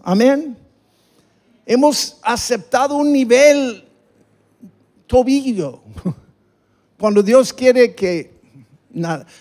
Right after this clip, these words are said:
Cuando yo hablo de nadar, yo quiero hacer esto. ¿Saben los que van sobre su espalda y hacen sus ondas?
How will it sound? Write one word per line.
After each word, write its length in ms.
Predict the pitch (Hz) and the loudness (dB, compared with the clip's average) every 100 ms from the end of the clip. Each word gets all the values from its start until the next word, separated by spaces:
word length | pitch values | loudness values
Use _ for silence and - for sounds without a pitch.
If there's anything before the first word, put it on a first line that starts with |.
| _ | _
Cuando 300 | - 208 196 | 2 4 4
yo 220 | 208 277 | 4 4
hablo 320 | 247 247 247 | 4 2 0
de 140 | 226 196 | 0 -2
nadar, 400 | 170 170 196 185 | -2 0 2 4
yo 180 | 190 | 2
quiero 220 | 202 208 185 | 2 2 2
hacer 300 | 160 175 165 | 2 -2 -4
esto. 240 | 165 _ _ _ _ _ _ _ _ _ _ _ _ _ _ _ _ _ _ _ _ _ _ _ _ _ _ | -10 _ _ _ _ _ _ _ _ _ _ _ _ _ _ _ _ _ _ _ _ _ _ _ _ _ _
¿Saben 320 | - 175 185 175 | -4 0 2 2
los 180 | 170 | 2
que 100 | - | 0
van 300 | 160 156 170 | 0 0 -2
sobre 380 | 135 165 151 147 | 0 -2 -2 -6
su 160 | 135 147 | -6 -8
espalda 560 | 127 - 147 147 143 | -8 -8 -6 -6 -8
y 140 | 127 107 _ _ _ _ _ _ _ _ _ _ _ _ _ _ _ _ _ _ _ _ _ _ _ _ _ _ _ _ _ _ _ _ _ _ _ _ _ _ _ _ _ _ _ _ _ - - _ _ _ | -14 -20 _ _ _ _ _ _ _ _ _ _ _ _ _ _ _ _ _ _ _ _ _ _ _ _ _ _ _ _ _ _ _ _ _ _ _ _ _ _ _ _ _ _ _ _ _ -20 -20 _ _ _
hacen 320 | - - 135 | -20 -12 -12
sus 320 | - 131 - | -12 -16 -12
ondas? 500 | 139 147 143 143 - | -8 -6 -4 -6 -8